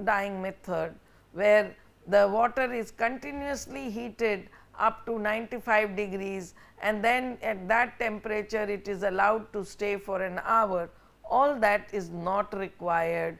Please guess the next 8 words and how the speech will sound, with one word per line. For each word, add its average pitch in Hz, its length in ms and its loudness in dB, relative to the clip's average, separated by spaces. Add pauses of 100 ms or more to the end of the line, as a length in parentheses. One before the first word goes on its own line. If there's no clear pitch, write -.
(280)
in 190 220 -4
spray 190 420 -4
dry, 160 380 -2 (180)
dyeing 175 380 0
me-, 165 100 -6 (400)
method. 165 420 -6 (2500)
Several 381 500 6
considerations 254 1300 0